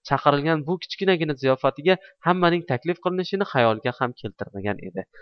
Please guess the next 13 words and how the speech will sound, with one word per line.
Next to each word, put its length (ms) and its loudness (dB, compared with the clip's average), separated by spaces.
Endi 300 0
bu 140 -2
gaplarni 460 2
tahlil 360 -4
qilib 200 -4
o'tiradigan 520 -4
holat 300 -2
emas. 280 -6
Nima 240 4
bo'lsa 280 2
ham, 220 4
uning 380 -2
uyiga 380 0